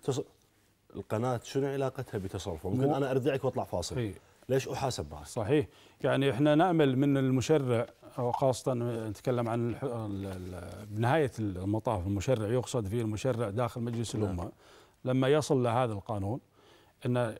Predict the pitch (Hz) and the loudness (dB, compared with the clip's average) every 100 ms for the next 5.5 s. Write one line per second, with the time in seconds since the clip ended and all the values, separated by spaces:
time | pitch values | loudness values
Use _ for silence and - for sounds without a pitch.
0 | - 113 113 165 147 120 127 120 110 101 | -6 -2 2 4 4 2 0 -2 -4 -4
1 | 101 92 104 151 - 139 151 143 127 117 | -4 -4 -2 -2 2 4 4 4 2 0
2 | 104 120 107 98 87 104 120 110 104 - | 0 -2 -2 -4 -6 -4 -2 -2 -4 -4
3 | 107 104 104 98 104 107 101 87 87 92 | -4 -4 -2 -2 -2 -2 -4 -6 -8 -12
4 | - 85 80 - - - - - 135 135 | -14 -14 -14 -20 -20 -20 -20 -12 -2 2
5 | 139 139 113 117 | 2 2 -2 -8